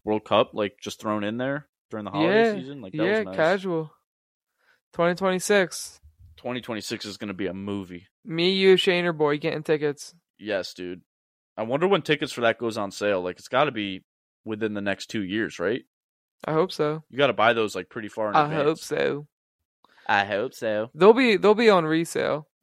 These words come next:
Speaker 1: Yeah,
Speaker 2: But it's gonna be
Speaker 1: for sure.
Speaker 2: bread, probably.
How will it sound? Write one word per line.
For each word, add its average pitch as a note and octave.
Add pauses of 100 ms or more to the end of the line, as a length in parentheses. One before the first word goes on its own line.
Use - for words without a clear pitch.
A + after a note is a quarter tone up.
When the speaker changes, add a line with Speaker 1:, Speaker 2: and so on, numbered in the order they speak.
(1200)
Speaker 1:
Yeah, -
Speaker 2:
But D#3+
it's -
gonna E3
be D#3+
Speaker 1:
for C#3+
sure. D3+
Speaker 2:
bread, D3+
probably. D3